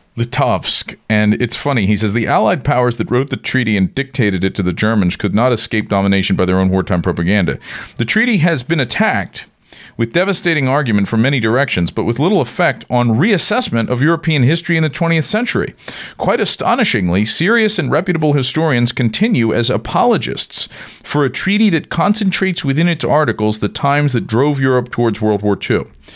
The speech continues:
The following sentences are typical of the continuing divorcement from reality about the qualities of the treaty and the dubious attempts at defense." And I think he's quoting here,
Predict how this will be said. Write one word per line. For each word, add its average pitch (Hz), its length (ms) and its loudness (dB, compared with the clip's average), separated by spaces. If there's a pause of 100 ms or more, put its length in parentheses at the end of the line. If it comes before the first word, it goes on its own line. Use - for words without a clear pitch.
(380)
The - 80 -2
following 196 360 2
sentences 143 460 0
are 135 80 0
typical 123 480 0
of 107 80 -2
the - 60 0
continuing 175 560 2
divorcement 139 580 0
from 127 220 0
reality 123 500 2
about 104 240 0
the 107 60 -2
qualities 156 560 0
of 127 100 -2
the - 80 0
treaty 107 520 0
and 113 160 2
the 107 40 2
dubious 147 500 0
attempts 113 420 -2
at - 80 -6
defense." - 560 -4
And 107 160 0
I 104 60 2
think 175 240 0
he's 123 180 0
quoting 123 460 0
here, 101 380 2